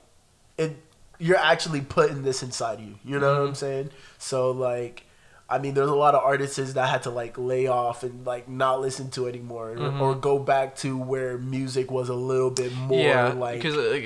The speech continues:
Speaker 2: it comes in phases, you know? So wait, wait
Speaker 1: Exactly.
Speaker 2: for them to get out of that phase.
Speaker 1: Like,
Speaker 2: Um,
Speaker 1: I can't listen to, so I, I try to listen to something that relates to me, you know? I can't listen to something that's like,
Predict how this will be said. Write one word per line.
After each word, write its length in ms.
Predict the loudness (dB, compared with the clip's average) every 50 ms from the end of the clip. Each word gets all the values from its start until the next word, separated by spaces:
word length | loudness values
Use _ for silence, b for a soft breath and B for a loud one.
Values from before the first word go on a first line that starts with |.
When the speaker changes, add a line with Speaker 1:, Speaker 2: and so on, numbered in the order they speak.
| -4 -6 -6
Speaker 2:
it 60 | -6
comes 180 | -6 -6 -6 -6
in 60 | -6
phases, 400 | -4 -4 -4 -4 -6 -10 -14 -16
you 80 | -14 -10
know? 80 | -4
So 60 | -2
wait, 100 | -2 0 0
wait 60 | -2
Speaker 1:
Exactly. 460 | 2 2 4 4 4 2 2 0 -2
Speaker 2:
for 160 | -4 -4 -6 -6
them 140 | -4 -4 -4
to 60 | -2
get 100 | -2 0
out 100 | 0 0
of 60 | -2
that 200 | -2 -2 -4 -4 -4
phase. 480 | -4 -4 -4 -4 -8 -8 -12 -14 -14 -16 _ _
Speaker 1:
Like, 240 | 0 0 2 2 0
Speaker 2:
Um, 200 | -4 -10 -12 -16 -10 _
Speaker 1:
I 200 | 0 0 0 0
can't 420 | 0 -4 -2 -2 0 0 0 -4 -6 -10 -20 _ _ _ _ _ _ _ _ _ _ _ _ _ -20 _ -20 -20 _ _ -10
listen 540 | -6 -2 2 2 2 2 0 -4 -6 -6 -8
to, 540 | -6 -4 -2 0 0 0 -2 -2 -4 -6 -8 -10 -16 _ _ -20 _ _ _ _ _ _ _
so 260 | -10 -6 -4 -4 -2 2
I, 160 | 2 2 2 4 4
I 120 | 6 6
try 180 | 6 6 4 4
to 60 | 6
listen 260 | 6 4 2 2 -2
to 60 | -2 0
something 320 | 0 0 0 0 0 2
that 200 | 2 2 2 2
relates 420 | 0 0 0 0 0 0 -4 -8
to 60 | -8 -6
me, 200 | -6 -4 -4 -6
you 180 | -6 -6 -6
know? 160 | -4 -2 -2
I 120 | -2 -2 -2
can't 260 | 0 0 0 2 0
listen 240 | 0 -2 -4 -6 -8
to 60 | -8 -6
something 340 | -4 -4 -4 -4 -4 -6 -4
that's 240 | -4 -6 -6 -6
like, 340 | -6 -6 -6 -6 -8 -10 b